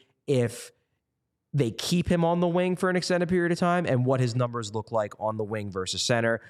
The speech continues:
Then we can start having a discussion on what his best long-term position is. But I still see him as part of the future. So I, I understand the argument that you could say that the, the older players, and by older, like,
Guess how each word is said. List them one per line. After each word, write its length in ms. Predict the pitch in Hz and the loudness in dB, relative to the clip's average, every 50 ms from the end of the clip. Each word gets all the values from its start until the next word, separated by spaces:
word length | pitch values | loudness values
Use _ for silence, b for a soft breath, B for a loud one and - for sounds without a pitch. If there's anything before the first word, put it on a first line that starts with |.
| B B - | B B -2
Then 120 | 127 120 | 0 0
we 80 | 113 110 | 2 2
can 100 | 98 98 | 0 0
start 240 | 92 110 104 101 95 | 2 2 2 2 2
having 300 | 104 98 98 95 98 95 | 2 0 0 0 0 0
a 40 | 92 | 0
discussion 480 | 98 95 - - 95 90 - - 95 | -2 -2 0 0 -2 0 0 0 0
on 260 | 90 90 90 90 87 | 0 0 0 0 0
what 160 | 90 90 87 87 | 0 -2 0 0
his 220 | 98 90 87 82 | 0 -2 -2 -4
best 360 | - _ - 87 78 - - | -4 _ -4 -4 -4 -2 -2
long-term 360 | 92 85 87 85 - 87 82 | 0 0 0 0 -2 -2 -2
position 400 | 78 87 110 127 139 - - 151 | -2 0 0 0 0 0 0 0
is. 180 | 151 151 156 151 B B B B B | 0 0 0 -2 B B B B B
But 100 | - 175 196 | 0 0 0
I 40 | 214 | 2
still 180 | 208 247 226 | 0 0 0
see 180 | 214 - 247 254 | 0 0 2 2
him 100 | 277 269 | 2 0
as 80 | 185 - | 2 2
part 220 | - 107 87 87 | 2 2 2 0
of 20 | |
the 60 | 78 76 | -2 -4
future. 340 | - 85 80 - - 113 | -4 -4 -4 -2 -2 -2
So 300 | 120 - 185 180 175 - B B B B B - _ _ _ | 0 2 4 4 4 2 B B B B B -12 _ _ _
I, 560 | - 185 165 165 185 196 196 196 190 185 180 - - - - - | 0 2 4 4 4 4 2 2 2 0 -2 -4 -10 -10 -2 0
I 160 | 175 175 175 | 2 4 4
understand 500 | 185 220 262 302 262 - - 240 233 226 | 2 2 2 0 0 2 0 0 2 2
the 100 | 226 190 | 2 2
argument 520 | 170 165 170 165 156 165 165 165 165 143 143 | 2 2 2 2 2 2 2 2 2 2 2
that 480 | 147 131 123 98 - - - - _ _ _ _ | 2 2 0 -2 -4 -10 -18 -20 _ _ _ _
you 140 | - 165 156 | 0 2 2
could 140 | 139 151 127 | 2 0 0
say 340 | - - 156 143 143 143 135 | 0 2 2 2 4 4 2
that 500 | 131 131 123 123 117 107 - - - - _ - 120 | 2 2 2 2 0 0 -4 -8 -18 -20 _ -12 -4
the, 220 | 120 127 131 123 | 0 2 2 2
the 220 | 110 92 127 131 - - | 2 0 0 -2 0 0
older 380 | 165 175 170 160 143 147 139 123 | 2 2 4 4 4 2 0 0
players, 540 | 120 113 117 107 95 82 71 69 69 - 123 | 0 0 0 2 2 0 -2 -4 -2 0 0
and 100 | 135 147 | 2 2
by 160 | 156 165 170 170 | 2 0 0 0
older, 380 | - 214 214 208 180 175 156 139 | 2 2 2 2 2 2 0 2
like, 200 | 143 135 120 110 | 0 0 -2 -2